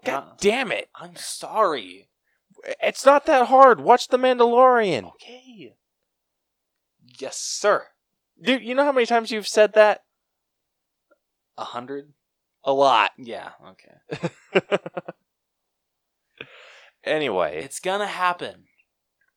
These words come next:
Speaker 2: Eventually.
Speaker 1: <sighs> Are you just waiting for season two to come out? Don't even lie.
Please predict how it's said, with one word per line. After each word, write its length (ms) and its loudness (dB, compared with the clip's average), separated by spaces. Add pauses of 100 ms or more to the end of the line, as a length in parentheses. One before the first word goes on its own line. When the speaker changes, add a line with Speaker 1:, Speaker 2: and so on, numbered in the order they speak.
(260)
Speaker 2:
Eventually. 580 -10 (1400)
Speaker 1:
<sighs> 60 -20 (1080)
Are 60 -2
you 100 -6
just 160 -8
waiting 220 -2
for 140 -8
season 420 -10
two 220 -6
to 80 -10
come 240 -6
out? 320 0 (1700)
Don't 260 2
even 360 -4
lie. 480 2